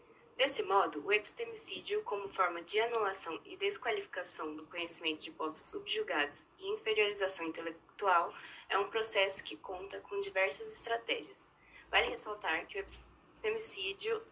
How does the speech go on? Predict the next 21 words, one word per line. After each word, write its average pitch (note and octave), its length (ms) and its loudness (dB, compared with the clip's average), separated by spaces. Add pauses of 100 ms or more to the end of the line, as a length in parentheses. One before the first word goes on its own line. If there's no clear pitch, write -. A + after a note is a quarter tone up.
(180)
aparece G3 540 4
como G#3 240 2
nova G#3 280 8
forma G3+ 400 2
legi-, G3+ 380 2 (600)
forma F#3+ 300 6
legítima G#3+ 720 0 (320)
de F#3+ 80 -2
eliminar F#3+ 640 2 (100)
grupos G#3+ 440 -4
indesejáveis F#3+ 760 0
após F3 360 0
a F3 60 0
abolição F3 460 -4
da F3 80 -4
escravidão F#3+ 760 -2 (260)
e G3+ 180 -4
o A3+ 60 -4
fim G3+ 260 -6
do F#3+ 80 -4
colonialismo. G3+ 720 -2